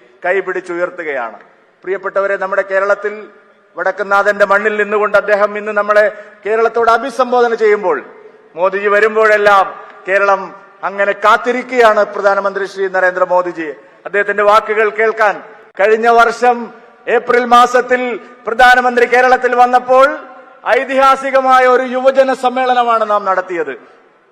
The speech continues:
ഇതായിപ്പോൾ ജനുവരിയിൽ പുതുവർഷത്തിൽ ശ്രീ നരേന്ദ്രമോദിജി വരുമ്പോൾ നാം സ്ത്രീകളുടെ ആകെ പ്രതിനിധികളെ സംഘടിപ്പിച്ചുകൊണ്ടുള്ള ഒരു സമ്മേളനമാണ് ഇവിടെ നടത്തുന്നത്. കേരളം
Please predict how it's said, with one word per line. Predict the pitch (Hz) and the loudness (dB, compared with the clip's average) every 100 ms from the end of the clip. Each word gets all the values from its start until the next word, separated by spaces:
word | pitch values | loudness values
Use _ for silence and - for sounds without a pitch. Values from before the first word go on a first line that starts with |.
| _ _ 165 | _ _ -6
ഇതായിപ്പോൾ | 175 196 208 208 214 220 202 170 - - | 0 2 2 2 2 2 0 -4 -12 -6
ജനുവരിയിൽ | 202 208 220 214 208 | -6 -2 -2 0 -2
പുതുവർഷത്തിൽ | 208 220 233 226 - 226 220 214 196 - - - | -4 -2 0 0 -2 -4 -2 -4 -6 -10 -20 -16
ശ്രീ | - 214 | -6 -2
നരേന്ദ്രമോദിജി | 214 226 226 202 220 220 220 | -2 -2 -2 -2 -2 -4 -2
വരുമ്പോൾ | 220 226 233 269 320 - - _ | -2 -2 0 -2 -2 -16 -20 _
നാം | 196 214 214 | -6 -6 -4
സ്ത്രീകളുടെ | 220 226 262 247 240 | -6 -6 -2 0 2
ആകെ | 233 240 240 | 4 4 4
പ്രതിനിധികളെ | 240 226 226 226 220 220 | 0 -2 -4 -4 -2 -2
സംഘടിപ്പിച്ചുകൊണ്ടുള്ള | 220 214 214 214 208 208 202 196 185 185 165 - - _ - | -2 -4 -4 -4 -6 -4 -4 -4 -2 -2 -2 -10 -20 _ -12
ഒരു | 190 | -10
സമ്മേളനമാണ് | 190 196 185 190 190 185 175 | -8 -8 -6 -6 -6 -6 -8
ഇവിടെ | 175 170 | -8 -10
നടത്തുന്നത്. | 160 160 160 139 123 _ _ _ _ _ _ _ | -10 -10 -14 -18 -20 _ _ _ _ _ _ _
കേരളം | 170 180 180 180 - | -6 -4 -4 -6 -10